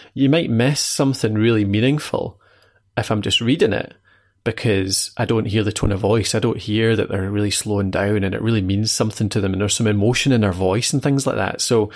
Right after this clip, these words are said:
you know, I think there's pros and cons, I suppose, but often when we're doing client shows, there's kind of time pressures and, and there's a bit of going through the text to try and find some highlights.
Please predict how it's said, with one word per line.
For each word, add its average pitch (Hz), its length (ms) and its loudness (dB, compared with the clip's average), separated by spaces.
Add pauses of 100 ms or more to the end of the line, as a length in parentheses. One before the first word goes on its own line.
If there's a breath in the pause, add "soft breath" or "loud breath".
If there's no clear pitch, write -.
(560 loud breath)
you 131 140 -2
know, 117 320 2 (460)
I 131 60 -2
think - 160 -4
there's 123 120 -2
pros 151 240 4
and 127 120 0
cons, 127 320 2
I 156 40 0
suppose, 123 540 0
but - 140 0
often 120 440 0
when 104 160 0
we're 107 160 2
doing 101 220 -2
client 110 500 -2
shows, 107 480 -2 (540 loud breath)
there's 98 180 -4
kind - 140 -6
of 95 80 -4
time 104 260 -2
pressures 107 800 0
and, 98 240 -6
and 104 360 -6 (320 loud breath)
there's 104 140 -2
a 117 60 -2
bit 120 240 0
of 110 220 0
going 123 260 2
through 110 240 0
the 95 80 -2
text - 480 -4
to - 60 -10
try 120 120 -2
and 110 100 -2
find 107 220 -4
some 98 140 -4
highlights. 98 580 -4